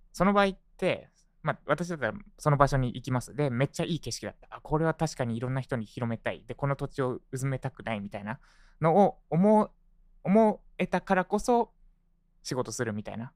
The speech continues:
のが、で、その、「あ、これは広めたい」みたいなのがあってこそ記事書けるってのがあるので、そこがないと書けない。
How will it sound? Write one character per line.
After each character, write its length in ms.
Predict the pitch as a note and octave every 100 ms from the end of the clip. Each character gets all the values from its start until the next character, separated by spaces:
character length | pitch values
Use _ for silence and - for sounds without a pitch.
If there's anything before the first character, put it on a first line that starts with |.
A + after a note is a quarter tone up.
| _ _ _ _ _ _ _ _ _ -
の 120 | C#3
が、 240 | D#3+ D#3+ _ _ - - _ _ _
で、 160 | F3+ D#3+
そ 240 | - D#3
の、 320 | D3 C#3+ C#3 - _ _
「あ、 80 | C#3+
こ 180 | - F3+
れ 80 | F#3+
は 100 | F3+
広 240 | - F#3
め 60 | F#3+
た 140 | -
い」 40 | F3+
み 40 |
た 80 | D3+
い 20 |
な 60 | C#3
の 40 |
が 100 | B2
あ 40 | F#3
っ 60 |
て 160 | - E3+
こ 140 | F3
そ 260 | G#3 D#3 - _ _ _ _ _
記 100 | -
事 80 | B2 A#2+
書 80 |
け 100 | G#2+
る 180 | G#2+ A#2+ - _ _ _ _ _
っ 20 |
て 100 | -
の 80 | C3
が 160 | A#2 C#3
あ 40 |
る 80 | B2+
の 100 | G#2+
で、 300 | C3 A#2 - - -
そ 160 | -
こ 160 | E3+ G#3
が 220 | G3+ F#3+ -
な 160 | E3+ G3+
い 120 | C3+
と 300 | - F3 - -
書 60 |
け 100 | C3
な 80 |
い。 100 | A#2